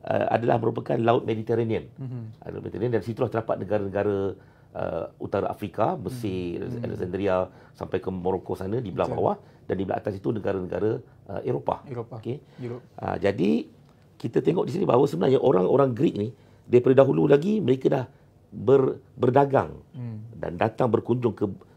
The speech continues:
Speaker 1: ke bumi Baitul Maqdis ini, dan mereka lah bangsa pertama yang memanggil, ah, apa, orang-orang yang duduk dekat Baitul Maqdis ini dengan menggunakan huruf-huruf yang sama dengan huruf P L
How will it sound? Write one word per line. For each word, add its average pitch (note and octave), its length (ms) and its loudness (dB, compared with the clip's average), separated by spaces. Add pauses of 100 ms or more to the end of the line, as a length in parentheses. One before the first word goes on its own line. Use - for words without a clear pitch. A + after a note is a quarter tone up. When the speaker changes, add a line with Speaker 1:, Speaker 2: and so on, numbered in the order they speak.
Speaker 1:
ke - 100 -6
bumi A#2 220 0
Baitul A2+ 240 0
Maqdis G2+ 320 -4
ini, A#2 240 -6 (320)
dan C3 220 6
mereka C#3+ 320 6
lah C3 240 4
bangsa - 360 0
pertama G#2+ 380 0
yang C3 160 4
memanggil, A2 720 2 (640)
ah, - 140 -8 (460)
apa, - 200 -4
orang-orang A#2+ 540 4
yang G#2+ 80 2
duduk A#2 300 4
dekat - 400 -2 (320)
Baitul G#2+ 260 0
Maqdis G#2+ 320 -2
ini A#2+ 240 0 (380)
dengan A#2+ 320 0
menggunakan C3 580 2 (240)
huruf-huruf B2+ 640 2 (540)
yang A#2+ 240 4
sama D3 580 -2
dengan C3 240 0
huruf C3 240 0 (100)
P C#3+ 320 -6
L A#2+ 340 2